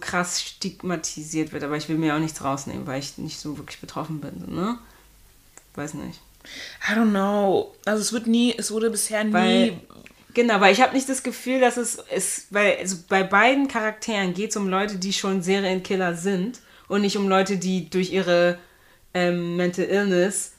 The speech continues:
Speaker 1: Serienkiller werden, so wie es in ja sehr vielen Filmen und Serien oder was auch immer gezeigt wird
Speaker 2: Genau.
Speaker 1: oder dargestellt
Speaker 2: Es geht
Speaker 1: wird,
Speaker 2: um
Speaker 1: so,
Speaker 2: so
Speaker 1: ne?
Speaker 2: einen
Speaker 1: Es geht um
Speaker 2: Ist-Status.
Speaker 1: Serienkiller,
Speaker 2: Es
Speaker 1: genau.
Speaker 2: geht nicht im, ja.
Speaker 1: Genau. Und das muss man auch, finde ich, einfach ganz klar so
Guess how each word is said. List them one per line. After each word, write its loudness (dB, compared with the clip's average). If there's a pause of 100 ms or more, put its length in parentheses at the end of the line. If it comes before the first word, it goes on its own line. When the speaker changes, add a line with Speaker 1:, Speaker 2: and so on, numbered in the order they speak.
Speaker 1:
Serienkiller 4
werden, 2
so -10
wie -8
es -8
in -2
ja -2
sehr 2
vielen -4
Filmen 0
und -4
Serien -2
oder 0
was -4
auch -6
immer -2
gezeigt -6
wird -6
Speaker 2:
Genau. 0
Speaker 1:
oder 0
dargestellt 0
Speaker 2:
Es -8
geht 2
Speaker 1:
wird, 2
Speaker 2:
um 0
Speaker 1:
so, 2
Speaker 2:
so 6
Speaker 1:
ne? -4
Speaker 2:
einen 8
Speaker 1:
Es 6
geht 6
um 10
Speaker 2:
Ist-Status. 6
Speaker 1:
Serienkiller, 0
Speaker 2:
Es -2
Speaker 1:
genau. 6
Speaker 2:
geht 0
nicht -4
im, -4 (140)
ja. 4
Speaker 1:
Genau. 0 (440)
Und -4
das -2
muss 0
man 2
auch, 2
finde -8
ich, -6
einfach -4
ganz -6
klar -6 (120)
so -14